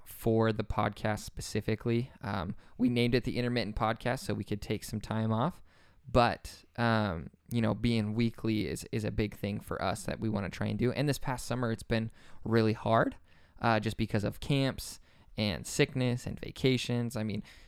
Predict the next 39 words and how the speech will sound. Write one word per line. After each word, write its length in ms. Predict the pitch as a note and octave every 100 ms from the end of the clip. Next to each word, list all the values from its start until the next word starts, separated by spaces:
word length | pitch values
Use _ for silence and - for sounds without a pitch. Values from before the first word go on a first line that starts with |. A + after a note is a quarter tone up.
| -
it 140 | A#2
sounds 260 | - A2+ A2+
like 100 | A2
a 60 | A2
normal 320 | A2+ A2 G#2+
summer 320 | - A2 A2
to 60 | G#2
me. 280 | G#2+ G#2+ A2+
So, 400 | - A2 G2 A#2 - - G3+
uh, 180 | G#3
thank 360 | - D3 D3 -
you 220 | B2+ B2+
for 160 | A#2 A#2
sticking 340 | - A#2+ G#2+
with 200 | A2+ A2+
us 220 | A2 A#2 -
and, 140 | A2 -
and 180 | A2+
listening 520 | A2 G#2+ A2+ A2 A2 - - -
to 120 | - G#2+
this 260 | A2 A2
and, 180 | A2 G#2+ -
and 160 | A2+
connecting 420 | - G#2+ A2 A2
with 160 | G#2+ G#2
us. 320 | A2+ C3 - -
Um, 380 | A#2+ A2+ A2 A2 - _ - - -
and 200 | A#2+ C3+
then, 420 | C#3+ C#3 C3 A#2 - - - -
uh, 220 | G#2 F#2+ G#1+
weekly 580 | B2 C#3 - C#3+ B2+ -
Devos, 640 | A#2 A2+ A2 B2 C3+ E3+ - -
uh, 180 | G2+ -
I'm 120 | A2+
gonna 160 | A2+ A2
pick 240 | - A2+
those 220 | - A2
back 340 | A2 - A2+ -
up. 280 | A2+ G#3